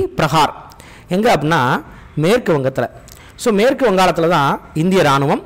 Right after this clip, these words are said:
இந்திய விமானப்படை, மத்திய ஆயுத காவல் படை, இந்த மூணு சேர்ந்து இந்த த்ரிசக்தி பிரகார் அப்படிங்கிற கூட்டு ராணுவ பயிற்சியை மேற்கொண்டிருக்கிறாங்க. டர்காஸ் கூட்டு ராணுவ பயிற்சி இந்தியா மற்றும் எந்த நாட்டிற்கும் இடையே நடைபெற்றது?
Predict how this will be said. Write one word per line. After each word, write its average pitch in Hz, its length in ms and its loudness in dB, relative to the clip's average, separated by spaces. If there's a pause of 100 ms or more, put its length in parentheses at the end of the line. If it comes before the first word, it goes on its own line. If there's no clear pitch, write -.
(260)
இந்திய 175 260 0
விமானப்படை, 156 600 0 (260)
மத்திய 165 380 0
ஆயுத 170 320 2
காவல் 143 300 0
படை, 117 280 -6
இந்த 135 180 -2
மூணு 208 320 -2
சேர்ந்து 151 280 -2
இந்த 160 220 -4
த்ரிசக்தி 208 500 -6
பிரகார் 160 260 0
அப்படிங்கிற 131 360 -4
கூட்டு 175 240 -2
ராணுவ 127 280 -2
பயிற்சியை 120 420 -4
மேற்கொண்டிருக்கிறாங்க. 107 880 -6 (1600)
டர்காஸ் 240 640 2 (240)
கூட்டு 233 260 0
ராணுவ 185 280 4
பயிற்சி 156 540 -2 (320)
இந்தியா 269 360 2
மற்றும் 247 340 0
எந்த 190 200 0
நாட்டிற்கும் 175 400 -2
இடையே 139 200 -2
நடைபெற்றது? 104 520 -8